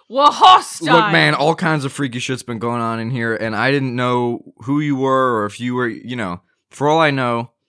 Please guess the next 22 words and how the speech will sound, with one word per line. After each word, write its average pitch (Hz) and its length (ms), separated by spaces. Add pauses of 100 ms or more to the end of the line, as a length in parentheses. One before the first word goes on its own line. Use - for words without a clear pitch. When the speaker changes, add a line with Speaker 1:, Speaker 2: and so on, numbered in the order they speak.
(760)
Speaker 2:
you 117 100
know, 92 280 (440)
my 127 180
ass 135 220
could 143 120
have 113 80
been 104 160
grass. 101 420
Back 135 360
there, 143 240
which 113 160
you 120 80
didn't 117 200
see, 120 400 (440)
I 120 120
got 127 160
all 123 100
these 113 180
darts 123 320
fired 98 320
at 95 180
me. 107 220